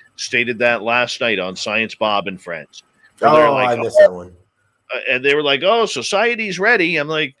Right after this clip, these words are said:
Speaker 1: "I disagree with you guys."
Speaker 2: Mm-hmm.
Speaker 1: You know, people are brave until put in that situation.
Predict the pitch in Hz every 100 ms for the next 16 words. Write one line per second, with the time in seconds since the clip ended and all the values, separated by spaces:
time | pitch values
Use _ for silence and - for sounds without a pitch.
0 | _ _ _ - 107 156 147 151 147 135
1 | 151 185 196 101 90 76 67 - - _
2 | _ _ - 82 90 104 - _ _ -
3 | 101 110 113 - _ _ 208 254 302 262
4 | 190 202 131 131 127 143 190 214 185 131
5 | 131 - 135 135 - 131 131 120 117 113
6 | 113 98 104 92 87 - 71